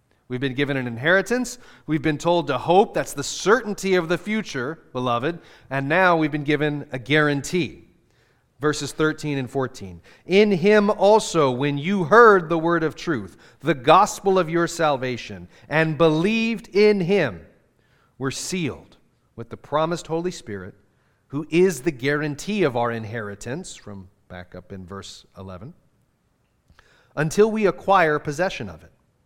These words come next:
to the praise of his glory." So notice, there was a, there was a, we, we have been inheritance, we've been given an inheritance, and also until we acquire possession of it.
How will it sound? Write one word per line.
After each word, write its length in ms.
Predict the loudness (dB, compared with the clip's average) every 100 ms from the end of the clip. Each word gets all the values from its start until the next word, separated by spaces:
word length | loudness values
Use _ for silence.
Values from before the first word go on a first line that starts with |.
| _ _ _ _ _ _
to 100 | -12
the 100 | -8
praise 680 | 0 2 2 -2 -10 -18 _
of 160 | -12 -6
his 320 | -4 -4 -6
glory." 380 | -8 -8 -8 -14 _ _ _ _ _ _ _ _ _ _ _ _ _
So 180 | -2 4
notice, 340 | 6 4 2 -6 -20 _ _
there 140 | 0
was 160 | 2 4
a, 240 | 4 4 2
there 140 | 2
was 180 | 2 0
a, 120 | -4
we, 600 | -4 -12 -12 -14 -8 -8
we 260 | -6 -2 0
have 340 | 2 2 4
been 160 | 2 2
inheritance, 800 | 2 4 6 4 2 -2 -2 -6
we've 120 | -4
been 140 | -2
given 240 | 0 2 2
an 80 | 0
inheritance, 680 | 0 2 2 0 -4 -4 0
and 240 | 2 8
also 460 | 8 8 6 6 6
until 380 | 0 0 0 2
we 140 | 0
acquire 380 | 0 2 2 2
possession 460 | -2 -4 -4 -6
of 160 | -12
it. 80 | -14